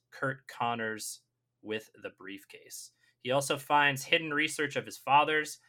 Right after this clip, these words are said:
With Uncle Ben's help, tracks down information about Doctor Connors, heading to his employer Oscorp for information. Curious. At Oscorp, Peter pretends to be an intern to get into a tour led by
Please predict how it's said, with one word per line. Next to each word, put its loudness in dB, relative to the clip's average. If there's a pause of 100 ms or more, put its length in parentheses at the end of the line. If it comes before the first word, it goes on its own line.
(200)
With -6
Uncle 2
Ben's 0
help, 2
tracks -2
down -2
information -4
about -2
Doctor -6
Connors, -10 (340)
heading 2
to -2
his -2
employer -2
Oscorp -4
for -12
information. -12 (540)
Curious. -12 (920)
At 12
Oscorp, 6 (100)
Peter 0
pretends -4
to -16
be -4
an -4
intern -2
to -4
get -2
into -6
a -4
tour -4 (320)
led -4
by 2